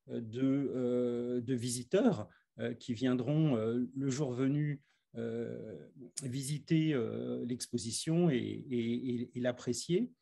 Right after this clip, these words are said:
euh, mais, euh, de considérer aussi la société, euh, sans surplomb, si vous voulez, euh, sans un surplomb de, de, de, de connaissances, euh, et d'expertise,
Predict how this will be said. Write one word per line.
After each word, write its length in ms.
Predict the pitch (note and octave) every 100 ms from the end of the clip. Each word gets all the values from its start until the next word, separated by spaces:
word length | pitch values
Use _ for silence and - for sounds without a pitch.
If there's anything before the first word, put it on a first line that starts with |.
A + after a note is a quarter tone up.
| _ _ _ _ _
euh, 340 | B2 A#2+ A#2+ A#2+
mais, 600 | C3 D3+ E3 G3 G#3+ E3
euh, 220 | D3 C#3 C3
de 140 | B2+
considérer 580 | B2+ - - C3+ C#3 D3+
aussi 300 | D3 - F#3
la 100 | D3
société, 720 | - B2+ - B2 A#2+ D3+ F#3 - _ _ -
euh, 400 | B2 B2 B2 B2
sans 500 | C3 - - E3+ E3+
surplomb, 680 | F3 - F3+ - F#3 E3 A2+
si 220 | - B2
vous 140 | A2 G#2
voulez, 480 | A2 A#2 C3+ F#3 F3+ _ _ _
euh, 320 | A#2 A#2 A#2 A2+
sans 280 | - D3
un 80 | C3
surplomb 640 | B2 C#3+ - - C#3+ D3
de, 400 | D3+ A#2 G#2+ A2 G2+
de, 200 | G#2+ G2+
de, 240 | A2+ A2
de 120 | G#2
connaissances, 840 | A#2+ B2 A2 G#2 - C3+ C#3+ - -
euh, 300 | A2 G#2 G#2
et 80 | G#2
d'expertise, 800 | A#2 A#2 A#2 - - F#3+ -